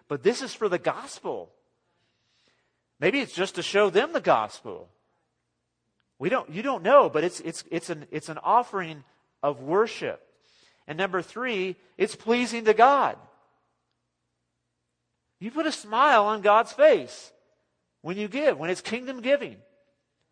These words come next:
He's happy. <laughs> You know, when your, when your kids do something that you've taught them to do,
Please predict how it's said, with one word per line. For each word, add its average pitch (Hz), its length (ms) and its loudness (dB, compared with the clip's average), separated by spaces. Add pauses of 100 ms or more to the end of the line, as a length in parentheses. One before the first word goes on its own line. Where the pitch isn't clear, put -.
(920)
He's 247 160 -8
happy. 302 560 2 (960)
<laughs> 135 80 -12 (1800)
You 180 80 -12
know, 233 120 -4
when 226 120 -6
your, 196 220 -6
when 202 140 -8
your 208 120 0
kids 226 420 -6
do 190 180 -10
something 247 480 -8
that 202 180 -12
you've 190 140 -12
taught 180 320 0
them 208 180 -6
to 165 100 -10
do, 175 380 -8